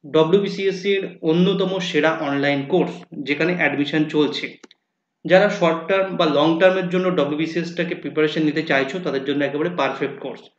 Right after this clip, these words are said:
কারণ এখানে আমরা তেরোশো plus video, তিনশো plus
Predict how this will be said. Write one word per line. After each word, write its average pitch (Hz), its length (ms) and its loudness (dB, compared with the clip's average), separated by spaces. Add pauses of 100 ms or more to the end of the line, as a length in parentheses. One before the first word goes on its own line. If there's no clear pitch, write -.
(340)
কারণ 175 260 2
এখানে 190 320 0
আমরা 175 520 -2 (460)
তেরোশো 175 460 2
plus 185 280 2
video, 151 520 -2 (1700)
তিনশো 196 440 0
plus 196 220 0